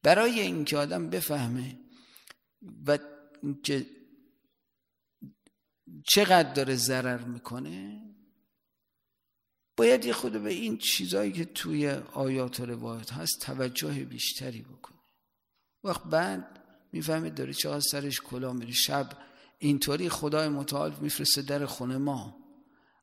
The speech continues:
از آسمان هفتم من شما رو صدا می‌زنن، تو راز کنگرهٔ عرش می‌زنن صفیر. ندانمت که در این دامگه چه افتاده است. می ما اونجا افتادیم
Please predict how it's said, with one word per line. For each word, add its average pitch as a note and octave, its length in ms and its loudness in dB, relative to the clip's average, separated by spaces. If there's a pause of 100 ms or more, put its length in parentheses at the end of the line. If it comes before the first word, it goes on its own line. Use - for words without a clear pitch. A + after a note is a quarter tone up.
از B2+ 200 -2
آسمان B2+ 640 0
هفتم B2 540 -4
من D#3+ 460 -2
شما B2+ 320 -6
رو A#2+ 120 -6
صدا A#2+ 380 -2
می‌زنن، A2 640 -10
تو C3+ 120 -6
راز B2+ 320 -4
کنگرهٔ A#2 680 -6
عرش D3 520 -2
می‌زنن C3 460 -8 (140)
صفیر. - 600 -8 (1120)
ندانمت D3+ 640 0
که C#3 120 -6
در C#3 160 -6
این D3+ 180 -4
دامگه B2+ 540 -4
چه - 200 -2
افتاده B2 520 -6
است. B2+ 200 -6
می F3 80 -6
ما F#3 160 -2
اونجا D#3+ 360 -2
افتادیم D3 640 -6